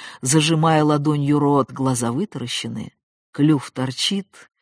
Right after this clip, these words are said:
обезумевшая курица. «Ты такая смелая!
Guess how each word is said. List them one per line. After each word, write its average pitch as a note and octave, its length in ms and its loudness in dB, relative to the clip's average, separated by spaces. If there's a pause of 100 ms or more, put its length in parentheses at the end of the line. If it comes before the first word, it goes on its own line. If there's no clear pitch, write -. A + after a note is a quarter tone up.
(160)
обезумевшая D3 880 0
курица. B2+ 800 -4 (480)
«Ты F#3 120 -2
такая E3+ 480 -6
смелая! - 680 -10